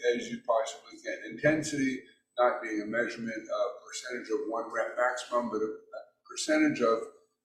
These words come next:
maximal actual effort. In other words, if you're at the end of a set and you're putting everything you can to try to get an additional repetition and you actually fail at that. So does it follow that the more intense there is,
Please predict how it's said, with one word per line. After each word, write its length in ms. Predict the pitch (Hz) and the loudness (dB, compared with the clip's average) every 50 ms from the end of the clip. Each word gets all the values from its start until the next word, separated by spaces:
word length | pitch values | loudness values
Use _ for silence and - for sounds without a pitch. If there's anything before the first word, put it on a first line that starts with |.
| _ - | _ 2
maximal 480 | 127 135 139 - - - 131 123 120 120 123 127 123 | 4 4 4 2 0 0 2 2 4 6 6 6 6
actual 340 | 123 - - - 113 110 113 117 | 6 4 -2 -2 0 2 2 2
effort. 240 | 117 - - - - - | 2 0 -4 -12 -12 -6
In 80 | - 131 | -2 -2
other 220 | 135 135 - - | -2 -2 0 0
words, 260 | 113 117 117 113 - | 0 0 0 -2 -6
if 80 | - - - - | -8 -10 -10 -4
you're 160 | - 107 107 | -2 -2 -2
at 80 | - | -2
the 80 | 123 131 | 0 0
end 120 | 143 147 | 2 2
of 80 | 143 139 | 2 0
a 60 | 127 | -2
set 380 | 120 - - 123 113 110 110 110 - 110 107 | -4 -2 0 2 4 2 2 0 -4 -6 -6
and 100 | 107 107 | -4 -4
you're 320 | 104 98 104 - - _ - - | -4 -4 -4 -6 -10 _ -6 -4
putting 200 | 107 104 - - - 139 | -4 -4 -4 -4 -2 0
everything 400 | 143 143 143 127 - - 120 117 | 0 2 2 0 0 -2 -2 -2
you 160 | 113 - - | -4 -4 -8
can 300 | - 113 110 113 113 110 107 | -8 -6 -6 -6 -4 -6 -8
to 80 | - | -8
try 240 | - - 113 104 104 | -6 -4 0 0 0
to 160 | 104 104 104 | 0 -2 0
get 160 | 110 110 110 110 - - - - _ - - _ _ _ _ - - - | 2 2 2 2 0 -6 -10 -14 _ -20 -20 _ _ _ _ -10 -8 -6
an 140 | - - 107 | -6 -4 -2
additional 440 | 120 131 - - - 127 120 117 | 0 0 0 0 -2 0 0 0
repetition 840 | 117 117 113 113 - - - 135 131 - - - 123 120 120 123 - - - - | 2 4 2 2 2 -2 -2 0 0 0 0 -2 -2 -2 -4 -4 -6 -8 -8 -8
and 80 | 110 | -8
you 140 | 110 110 113 113 110 | -6 -4 -2 -2 -2
actually 260 | - - - 107 - - - - | -2 -4 -8 -10 -10 -8 -2 4
fail 320 | 147 - - - - - | 6 6 6 6 4 2
at 100 | - - | -2 -2
that. 280 | - - - - - - - _ _ _ _ _ _ _ _ _ _ _ - | -2 -2 -2 -2 -6 -12 -18 _ _ _ _ _ _ _ _ _ _ _ -12
So 400 | - - 160 147 139 127 123 123 | -2 4 6 8 8 8 6 6
does 220 | 139 160 - - 135 | 6 6 8 8 6
it 160 | 139 139 - | 6 4 4
follow 600 | - - - 123 123 123 135 139 139 143 120 110 | 6 8 10 10 10 10 8 8 6 6 6 4
that 400 | 123 123 117 117 117 120 - - - | 4 6 8 8 6 4 2 -2 -4
the 160 | 110 107 113 | -4 -2 0
more 300 | 120 123 120 117 117 113 | 4 6 6 6 6 4
intense 560 | 107 107 110 - 165 190 196 196 - - - | 2 0 2 4 4 4 4 2 -2 -6 -6
there 360 | 127 113 107 107 104 107 87 | -4 -2 2 2 2 2 2
is, 340 | 87 85 - - - - _ | -2 -4 -6 -8 -10 -12 _